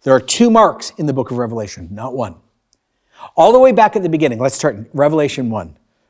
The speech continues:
verse four. "Grace and peace to you from him who is, was, and is to come," God the Father, "and from the seven spirits before God's throne," Holy Spirit, "and from Jesus Christ." So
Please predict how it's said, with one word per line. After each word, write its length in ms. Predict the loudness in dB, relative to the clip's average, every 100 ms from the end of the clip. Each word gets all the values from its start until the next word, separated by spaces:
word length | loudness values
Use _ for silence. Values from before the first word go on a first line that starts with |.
| _ _
verse 180 | -2 -2
four. 260 | -2 -12 _ -8
"Grace 420 | 2 2 2 0
and 160 | -4
peace 500 | -2 -4 -4 -12 -16 _ _ _ _ _ _
to 140 | -2 0
you 420 | 0 -4 -10 _ _ _ _
from 280 | _ -2 -2
him 460 | 0 0 0 0 -4 -8
who 200 | -8 0
is, 380 | 4 4 2 -4 -18 -6
was, 400 | 2 4 4 -2 _ -10
and 100 | -8
is 100 | -8
to 100 | -10
come," 340 | -10 -10 -10 -16
God 160 | -16 -16
the 60 | -14
Father, 420 | -16 -14 -16 -16 _ _ -20 -20 -2
"and 280 | 0 2 2
from 160 | 2
the 60 | 2
seven 320 | 2 2 2
spirits 520 | -4 0 2 2 -2 -14 _
before 240 | -6 -2 0
God's 240 | -2 -6
throne," 340 | -8 -8 -8 -12 -14
Holy 240 | -10 -10
Spirit, 520 | -12 -14 -10 -10 -12 _ _ _ _ _ _
"and 320 | -2 0 0 -2
from 160 | -4
Jesus 340 | -2 -4 -6 -8
Christ." 500 | -10 -10 -14 -20 _ _ _ _
So 440 | 0 0 -2 _